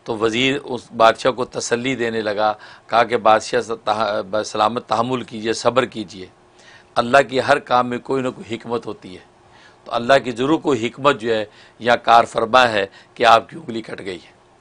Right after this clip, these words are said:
तो ये गोया कि बादशाह जो बेचैन हो रहा था, हाय ववेला कर रहा था, उसको तसल्ली के अल्फाज कहे,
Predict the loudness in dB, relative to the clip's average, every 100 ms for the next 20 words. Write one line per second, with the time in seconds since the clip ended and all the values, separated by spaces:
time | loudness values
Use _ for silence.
0 | _ _ _ _ _ _ -12 0 2 6
1 | 6 6 2 4 4 4 2 -2 -2 -2
2 | 0 0 2 2 4 4 4 2 4 4
3 | 2 2 0 2 2 2 0 -2 -4 -10
4 | -10 -12 -10 -10 -8 -6 -6 -6 -6 -2
5 | -2 -4 -14